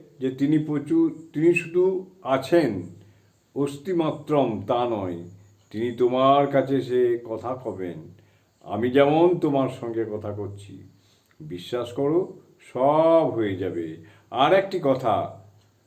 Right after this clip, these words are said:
তোমা-, তোমরা, তোমার নিরাকার বলে যদি বিশ্বাস,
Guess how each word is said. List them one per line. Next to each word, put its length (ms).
তোমা-, 580
তোমরা, 640
তোমার 320
নিরাকার 1040
বলে 220
যদি 240
বিশ্বাস, 760